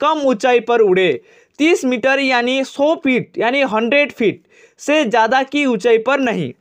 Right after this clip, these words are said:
इजराइल एयरफोर्स के पांच कार्गो विमान के साथ दो बोइंग सेवन नॉट सेवन विमान ने भी उड़ान भरी।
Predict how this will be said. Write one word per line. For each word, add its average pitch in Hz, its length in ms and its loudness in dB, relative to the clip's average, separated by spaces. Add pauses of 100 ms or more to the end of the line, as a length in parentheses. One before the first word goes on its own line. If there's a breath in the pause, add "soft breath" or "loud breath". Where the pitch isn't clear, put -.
(180)
इजराइल 311 540 0
एयरफोर्स 254 580 0
के 262 220 2 (100)
पांच 285 380 -2
कार्गो 254 540 0
विमान 226 480 0
के 240 280 2
साथ 254 300 -2
दो 247 400 2
बोइंग 277 420 0
सेवन 277 320 -2
नॉट 285 200 -2
सेवन 247 400 0
विमान 240 340 0
ने 233 140 0
भी 247 200 -2
उड़ान 233 320 0
भरी। 131 320 -4